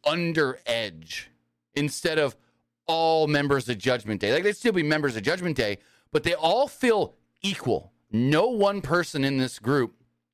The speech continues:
and maybe you could say Dom feels lesser than the other three, but whatever. But in, to my opinion, no one person in this group feels more important than the other,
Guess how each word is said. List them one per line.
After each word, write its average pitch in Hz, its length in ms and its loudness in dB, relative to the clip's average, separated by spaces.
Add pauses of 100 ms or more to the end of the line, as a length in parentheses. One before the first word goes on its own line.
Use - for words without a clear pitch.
(200)
and 131 120 2
maybe 147 160 0
you 143 120 0
could 123 140 -10
say 117 200 -2
Dom 120 420 0
feels 113 280 2
lesser 110 360 0
than 98 160 0
the 98 100 2
other 92 180 2
three, 139 340 0
but 104 140 -2
whatever. 92 460 0 (300)
But 143 180 0
in, 139 160 -2
to - 160 -4
my 131 200 4
opinion, 110 380 0 (200)
no 147 260 4
one 180 320 2
person 151 460 -2
in 113 160 0
this 127 180 -2
group 117 540 -2 (420)
feels 160 300 0
more 147 280 2
important 135 440 0
than 113 140 0
the 107 140 2
other, 73 280 -2